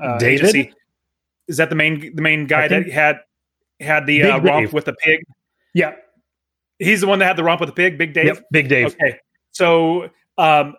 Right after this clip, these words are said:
Speaker 1: I liked the storytelling aspect. So the, the entire storytelling, other than those two things that I just brought up, uh, other than that, the whole story was fun, engaging,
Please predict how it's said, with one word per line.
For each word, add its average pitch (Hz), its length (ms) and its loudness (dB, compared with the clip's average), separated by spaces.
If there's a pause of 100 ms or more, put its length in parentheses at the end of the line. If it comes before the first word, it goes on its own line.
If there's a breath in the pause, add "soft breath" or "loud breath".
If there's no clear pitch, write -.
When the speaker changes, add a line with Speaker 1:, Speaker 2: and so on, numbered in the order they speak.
(100)
Speaker 1:
I 165 120 0
liked 196 460 -2
the 175 120 -2
storytelling 190 640 0
aspect. 127 440 -2
So 160 220 0
the, 170 100 -8
the 190 160 0
entire 277 320 -4
storytelling, 151 760 0 (200 loud breath)
other 240 180 2
than 220 120 0
those 185 160 0
two 208 200 0
things 202 220 0
that 185 120 2
I - 20 2
just 160 180 -4
brought 143 160 2
up, 131 220 0 (340 soft breath)
uh, 131 300 2 (720)
other 233 260 2
than 196 200 0
that, 170 200 2
the - 80 2
whole 170 180 0
story 185 340 0
was 143 200 -2
fun, 151 360 2 (300 soft breath)
engaging, 156 720 0